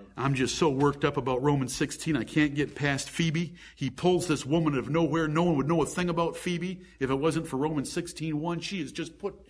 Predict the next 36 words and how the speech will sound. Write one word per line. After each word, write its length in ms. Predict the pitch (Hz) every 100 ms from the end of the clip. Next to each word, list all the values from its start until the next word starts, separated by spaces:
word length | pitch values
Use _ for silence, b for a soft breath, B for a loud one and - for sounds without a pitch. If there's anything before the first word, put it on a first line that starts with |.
| B
she 220 | - 202 185
is 100 | 143
just 240 | 175 175
put 180 | - 185
up 200 | 175 175
there. 320 | 185 185 B B B -
Look 220 | 170 180
at 100 | -
this 180 | 147 -
great 260 | 160 151
woman. 240 | 143 135 139
I 80 | 156
commend 340 | 135 156 156
this 160 | 147 113
great 260 | 151 151
woman 220 | 156 151 143
to 120 | 151
you. 280 | 160 170 B B B
She 220 | - 202
has 180 | 123 131
helped 280 | 165 180 -
so 200 | 170 147
many. 240 | 165 175
She's 320 | 175 202 160
helped 320 | 147 151 -
me. 400 | 151 180 185 180 B B
When 140 | 135
she 200 | 120 233
gets 200 | 185 165
to 100 | -
Rome, 260 | 143 170 156
give 140 | 156
her 80 | 131
anything 380 | 165 170 165 156
she 180 | - 156
wants. 520 | 127 104 78 -